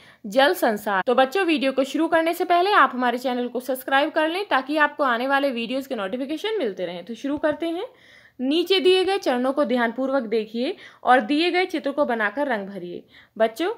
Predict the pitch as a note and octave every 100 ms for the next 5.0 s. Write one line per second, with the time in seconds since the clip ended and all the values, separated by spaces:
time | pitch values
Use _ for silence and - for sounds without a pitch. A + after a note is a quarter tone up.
0 | - A3 A#3 C4+ B3 B3+ C4+ D#4+ D#4 D#4
1 | D#4+ F#4 A#4 _ _ G3+ A#3+ C#4 - C#4
2 | D4 D4 A#3 A3+ A3+ B3+ D#4+ D#4+ A3+ G#3+
3 | G#3+ B3+ C#4+ C#4+ D4 A#3 G#3 A3 A#3+ B3+
4 | A#3+ A3 A#3+ B3 B3 C4+ C#4 C4+ D4 F4+